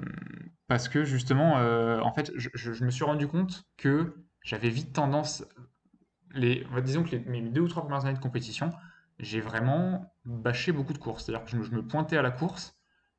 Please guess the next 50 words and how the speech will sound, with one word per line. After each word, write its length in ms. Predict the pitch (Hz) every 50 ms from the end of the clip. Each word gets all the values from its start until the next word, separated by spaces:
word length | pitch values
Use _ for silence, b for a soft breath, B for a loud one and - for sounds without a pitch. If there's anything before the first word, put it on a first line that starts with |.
| _
et 60 | - -
peut-être 240 | - 117 - -
une 100 | 127 123
course 180 | 123 135 135 127
sur 140 | - 139 135
deux 80 | 139
que 60 | 131 131
je 60 | -
finissais, 340 | - 127 120 113 - - 175
alors 180 | 131 107 -
que 100 | - -
j'avais, 200 | - 113 104 104
mais 140 | 92 92 95
largement 540 | 123 160 190 190 160 151 131 135 143 147 147
le 60 | 139
fini-, 320 | 135 - - 143 131 131 127
le 240 | 123 123 123 120 120
niveau 220 | 127 131 135 143
de 60 | 131
faire 100 | 139 135
dans 100 | 127 131
les 80 | 135 135
dix 160 | 135 151 165
systématiquement. 720 | 160 - - 139 127 - 147 147 147 - - 165 151 - B B B B B -
Et 40 |
il 20 | -
y 20 | 95
a 20 |
des 140 | 98 101 98
courses 220 | - 196 185 -
que 80 | - 117
je 120 | 113 135
bâchais, 360 | 139 131 151 151 127 - 135
quoi. 180 | 127 - - - b b b b b b b b b -
Et, 120 | 101 101
euh, 60 | 98 -
putain, 180 | - - 120
je 60 | 101
me 40 | -
souviens 200 | 98 - 117 113
d'une 180 | 113 117 120 120
course, 360 | - - 165 - - - -
une, 140 | 127 123 127
une, 220 | 123 123 120 117 117
une 120 | - 123 127
nocturne, 580 | 139 143 131 - - 143 156 175 196 190 - B B B B B B B _ _ _ _ _ _ _ -
ils 80 | 127
sont 180 | - - 135 131
cinq 320 | 123 127 135 185 180 170
devant, 500 | 165 156 160 151 147 156 175 190 - -